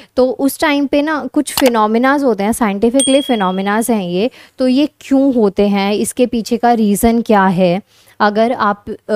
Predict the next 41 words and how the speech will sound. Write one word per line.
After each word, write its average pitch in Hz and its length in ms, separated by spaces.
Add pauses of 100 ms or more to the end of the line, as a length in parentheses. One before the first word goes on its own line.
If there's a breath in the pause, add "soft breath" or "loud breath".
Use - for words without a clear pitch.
(220)
में 214 240
से 233 180
कुछ - 460
ने 226 160
ये 226 180
चीज़ 233 280
नोटिस 208 380
करी 208 260
है 202 120
या 208 140
ऑब्जर्व 202 560
करी 208 200
कि 220 140
ऐसा 214 260 (100)
क्यों 233 340
होता 196 280
है 196 220 (280 loud breath)
और 214 120
आप 202 200
ये 247 120
जानना 196 480
चाहते 196 380
हैं, 190 200 (280 loud breath)
तो 220 300
ये 226 380
जो, 247 260
अ, 262 100 (340)
क्लास 208 440
है 226 100
ये 226 80
आपके 214 300
लिए 220 120
बहुत 185 340
ज़्यादा 185 220
इंपॉर्टेंट 190 600
है। 202 120 (280 loud breath)
प्लस 262 360
अगर 240 560
ऐसा 233 320
कोई 240 280
डाउट 196 420